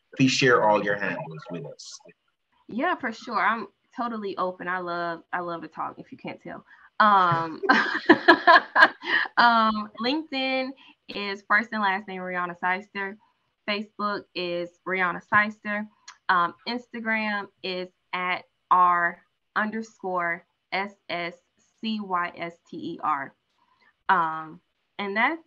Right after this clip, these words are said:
Speaker 2: pretty much where I am. And I'm always open. I'm super available, super, super, super available. So.
Speaker 1: Thank you so much, Rihanna, for joining us, uh, on the Water Word podcast. Blessings to you on your journey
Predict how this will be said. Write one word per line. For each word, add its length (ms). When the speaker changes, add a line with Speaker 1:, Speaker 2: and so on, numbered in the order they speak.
Speaker 2:
pretty 180
much 200
where 140
I 120
am. 520
And 100
I'm 140
always 360
open. 280
I'm 120
super 280
available, 440
super, 360
super, 240
super 240
available. 460
So. 80
Speaker 1:
Thank 220
you 80
so 280
much, 380
Rihanna, 580
for 540
joining 600
us, 420
uh, 100
on 160
the 100
Water 280
Word 340
podcast. 580
Blessings 500
to 80
you 200
on 140
your 140
journey 640